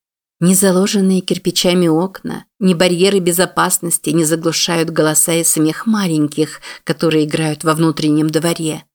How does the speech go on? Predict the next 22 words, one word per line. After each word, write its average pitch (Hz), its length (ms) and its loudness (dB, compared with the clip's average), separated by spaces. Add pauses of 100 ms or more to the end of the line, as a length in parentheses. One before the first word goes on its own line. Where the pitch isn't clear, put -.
(400)
Вот 190 180 -2
солнечный 180 560 -2
центр, 156 600 -4 (180)
полукруглая 160 640 0
площадь, 170 580 -2 (160)
выложенная 160 640 2
нагреваемыми 165 840 0
солнцем 170 500 0
камнями, 180 680 2 (220)
где 156 240 0
проводятся 156 580 0
ярмарки 170 640 -2
и 160 160 0
открытые 160 480 -2
заседания 160 640 -2
семейного 156 540 0
совета. 170 680 -4 (400)
Вот 160 200 0
загоны, 156 680 0
амбары, 147 580 0
пастбища, 156 800 -4
вольеры, 147 680 0